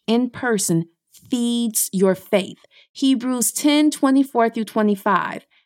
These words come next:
"And let us consider how to spur one another on to love and good deeds. Let us not neglect meeting together, as some have made a habit, but let us encourage one another, and all the more as you see the day approaching."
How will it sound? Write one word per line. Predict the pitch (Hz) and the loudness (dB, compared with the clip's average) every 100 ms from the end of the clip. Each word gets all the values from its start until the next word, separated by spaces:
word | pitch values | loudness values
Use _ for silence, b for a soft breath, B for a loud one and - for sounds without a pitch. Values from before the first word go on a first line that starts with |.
| _ _ | _ _
"And | 220 214 208 | 2 4 2
let | 254 294 - | 0 0 0
us | 240 - | 0 -2
consider | 220 190 - 262 175 | 0 0 0 -2 -2
how | 170 190 | 0 0
to | 190 - | 0 -4
spur | - - 220 | -4 2 2
one | 233 202 196 | 4 2 2
another | 185 180 180 190 | 2 2 0 0
on | 175 160 | 0 0
to | 160 175 | 0 0
love | 170 180 196 202 | 2 2 0 -2
and | 185 156 | -2 0
good | 180 143 | 0 -2
deeds. | 139 151 117 98 - b b | -8 -6 -8 -12 -14 b b
Let | 180 214 | 0 2
us | 226 208 | 2 2
not | 220 240 277 | 2 2 0
neglect | 269 226 233 220 220 | 0 0 0 0 2
meeting | 202 226 247 254 | 2 2 0 -2
together, | 240 190 170 156 151 b b - | -2 -2 -2 -2 -6 b b 0
as | 208 - | 2 2
some | 247 240 | 2 2
have | 247 247 | 0 0
made | 214 202 196 | 2 4 2
a | 185 | 0
habit, | 175 208 196 160 - b b | -4 -6 -6 -6 -12 b b
but | - 208 | -2 0
let | 233 240 | 2 0
us | 247 | 2
encourage | 214 196 254 302 311 | 0 0 -2 -2 0
one | 226 190 | 0 2
another, | 170 165 156 190 B _ | 2 0 -2 -4 B _
and | 220 220 | 0 2
all | - 233 277 | 2 2 2
the | 277 | 2
more | 247 190 175 180 | 4 2 2 0
as | 190 | 0
you | 202 196 | 0 -2
see | - 247 247 | -2 -4 -2
the | 233 | -2
day | 208 196 | 2 0
approaching." | - 190 - 208 196 - - | 0 -8 -2 -4 -2 -10 -12